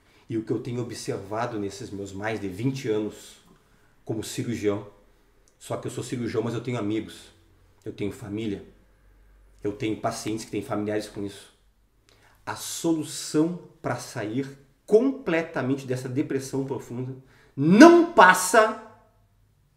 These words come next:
apenas por medicação e psicoterapia,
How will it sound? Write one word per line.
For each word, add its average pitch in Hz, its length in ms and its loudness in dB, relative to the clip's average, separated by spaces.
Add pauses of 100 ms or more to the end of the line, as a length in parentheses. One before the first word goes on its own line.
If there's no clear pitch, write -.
(200)
apenas 165 560 4
por - 460 -2 (220)
medicação 135 640 0
e 139 40 0
psicoterapia, 151 920 0